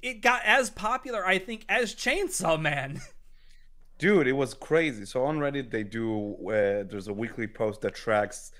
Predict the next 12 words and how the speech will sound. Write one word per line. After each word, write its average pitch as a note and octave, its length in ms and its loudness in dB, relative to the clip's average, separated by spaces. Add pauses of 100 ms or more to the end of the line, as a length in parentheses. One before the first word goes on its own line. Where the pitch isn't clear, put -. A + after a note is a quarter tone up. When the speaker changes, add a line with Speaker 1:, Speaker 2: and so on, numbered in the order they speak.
(380)
Speaker 2:
uh, G2+ 260 4
the G2+ 180 -4
amount G#2 280 0
of G2 60 -4
upvotes G2+ 600 -2
each, G2+ 200 -8
like, F#2 200 -2
episode G2 300 -6
discussion F#2 640 -8 (460)
gets. F#2 460 -4
Speaker 1:
Mm-hmm. D#3+ 260 -10 (200)
Speaker 2:
And A2+ 260 2